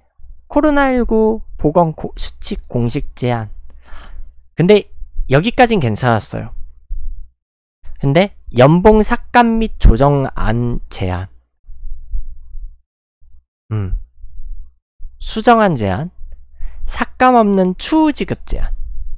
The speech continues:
노조는. 근데 오월 이십육 일에 난리가 났지. 고액 연봉자일수록 삭감폭이 퍼-, 커지는 비례 수정안.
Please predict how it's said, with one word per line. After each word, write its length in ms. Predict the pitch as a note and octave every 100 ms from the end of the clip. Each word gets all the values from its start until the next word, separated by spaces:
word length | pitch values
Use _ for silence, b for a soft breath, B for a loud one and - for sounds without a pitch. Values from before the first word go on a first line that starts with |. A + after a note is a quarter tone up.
| - -
노조는. 480 | A#2 G#2 F#2 G2+ E3 - - - - - b b b b _ -
근데 300 | C#3 D3 D#3 -
오월 280 | B2 D#3
이십육 400 | A2+ B2 C#3 B2
일에 160 | B2+ A#2+
난리가 300 | F#2 F#2 A2
났지. 340 | F#2 - - _
고액 300 | - A#2 C3+
연봉자일수록 680 | A#2 G2+ A#2+ A#2 G#2 - C#3
삭감폭이 560 | - - G#3 F#3+ D#3+ D3+
퍼-, 300 | - G3+ - -
커지는 480 | G3 - E3 F#3+ -
비례 320 | - G#2+ A#2+
수정안. 440 | - - D#2+ -